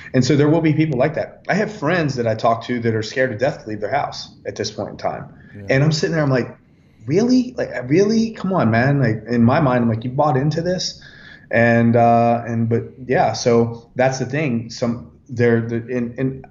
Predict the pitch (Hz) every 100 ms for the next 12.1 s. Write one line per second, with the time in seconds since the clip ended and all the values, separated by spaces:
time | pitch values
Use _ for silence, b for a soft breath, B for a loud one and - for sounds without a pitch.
0 | 147 170 123 196 220 - 165 202 117 98
1 | 92 87 87 92 95 117 117 131 113 -
2 | 110 104 82 82 90 95 107 139 135 120
3 | 123 131 117 104 85 120 123 117 101 80
4 | 104 98 107 113 127 - 151 139 - 160
5 | - 131 - 117 120 101 113 B B -
6 | 117 117 113 123 117 117 113 139 127 113
7 | 113 113 110 - 113 113 110 110 107 98
8 | - 101 120 117 95 - 98 - - 110
9 | 98 - 117 147 - - 98 98 - B
10 | B B B B B B - - _ -
11 | - 123 117 135 127 117 113 131 131 110